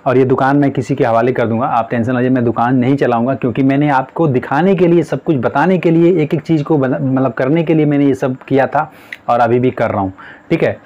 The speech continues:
काफ़ी लोग बोलते हैं कि आप business नहीं आता है, आपको ये नहीं आता है, तो मुझे क्या क्या आता है यही सब दिखाने के लिए मैं आपको ये सब दे रहा हूँ, ठीक है। तो अच्छा लगा तो यार like कीजिएगा और उसको भी subscribe कर लीजिएगा, इसको भी subscribe कर लीजिए।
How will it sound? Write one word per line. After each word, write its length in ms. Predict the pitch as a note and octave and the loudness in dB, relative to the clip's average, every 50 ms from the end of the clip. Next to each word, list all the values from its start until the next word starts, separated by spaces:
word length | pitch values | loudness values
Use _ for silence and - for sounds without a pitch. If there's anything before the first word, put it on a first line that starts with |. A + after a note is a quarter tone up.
| - - | -20 -10
काफ़ी 260 | - - B2 B2 - D3 | -4 -2 -2 0 2 2
लोग 140 | D3+ D3 C3 | 2 2 2
बोलते 240 | B2+ C3 B2+ A#2 C#3+ | 2 0 0 0 0
हैं 100 | C#3 C3+ | 0 2
कि 60 | C3+ | 2
आप 100 | B2+ A#2+ | 2 2
business 360 | A#2+ B2 B2+ C3+ B2 - - - - | 2 2 2 2 0 -2 -8 -8 -4
नहीं 160 | D3 B2 A#2+ A#2+ | -2 -2 0 0
आता 220 | A#2 A2+ A2 B2 | 0 -2 -2 -2
है, 60 | A#2 A#2 | -2 -2
आपको 240 | A#2 A2+ - B2+ | -2 -2 -2 0
ये 140 | A2 A2 B2 B2+ | 0 2 2 2
नहीं 140 | B2+ B2 | 2 0
आता 220 | A#2 A2 G#2+ - A#2 | 0 -2 -2 -4 -6
है, 100 | C3 - - | -8 -8 -6
तो 60 | A#2+ | -4
मुझे 340 | A2+ A2 A2 G#2 A#2 C3 C#3 - _ - | -4 -2 -2 0 0 -2 -2 -4 _ -4
क्या 140 | B2 A#2 A2+ | -2 -2 -2
क्या 200 | - D#3 C#3+ B2 | 0 0 0 0
आता 220 | A#2+ A#2 A#2 B2 | 0 0 -2 -2
है 140 | B2+ C3+ B2 | -2 0 0
यही 200 | A#2 B2 C3 C3 | 2 2 2 0
सब 180 | - C#3 B2 | 0 -2 -2
दिखाने 360 | A#2 A#2 A2 - A2+ A#2 A#2 A2+ | -2 -2 -2 -4 -4 -4 -2 -2
के 80 | A#2 | -2
लिए 140 | A2 G#2+ G#2+ | -2 -2 -2
मैं 100 | A2+ A#2 | -2 -2
आपको 300 | A#2 G#2+ G#2+ - C#3+ D3+ - - - - - - - - | -4 -6 -6 -6 -8 -8 -10 -12 -20 -20 -20 -10 -4 0
ये 80 | C#3 C3+ | 0 0
सब 140 | - B2+ | 0 0
दे 120 | A2 A2 G#2+ | 0 0 0
रहा 100 | G2 F#2+ | -2 -2
हूँ, 80 | F#2+ - - - - - - - - - | -4 -8 -12 -20 -20 -20 -20 -16 -8 -6
ठीक 120 | E3 D#3 | -4 -4
है। 100 | D3 A#2 - - - - _ | -4 -4 -6 -12 -20 -10 _
तो 100 | - D#3+ F#3 | 0 0 2
अच्छा 260 | E3 C3+ A2+ - D3+ | 2 0 0 0 0
लगा 160 | C#3+ C#3 C#3+ | 0 0 0
तो 100 | C3+ C#3 | 0 0
यार 80 | C3+ B2 | 0 2
like 220 | A#2+ A#2+ C3 C#3 - | 2 0 0 -2 0
कीजिएगा 300 | C#3 C3 B2+ B2+ C3 B2+ | 0 2 2 2 2 2
और 80 | B2 | 0
उसको 200 | A#2+ - - C#3 | 0 -2 0 0
भी 80 | C3+ C3 | 0 0
subscribe 400 | - - A#2+ - - C3 B2 B2 | 0 -2 -4 -2 -2 -2 -2 0
कर 100 | - C3 | 0 0
लीजिएगा, 200 | B2 A#2+ B2 E3 | 0 2 0 0
इसको 320 | - D3+ C#3 - - F3+ E3 | 0 -2 -4 -4 0 2 2
भी 100 | F3 D#3+ | 2 2
subscribe 440 | - D#3+ D3+ - - D#3+ C#3+ D3+ C#3+ | 0 -2 -4 -2 0 0 0 0 0
कर 100 | - D3+ | 0 0
लीजिए। 300 | C#3+ C#3+ D3 D3+ D3+ | 0 2 0 0 -2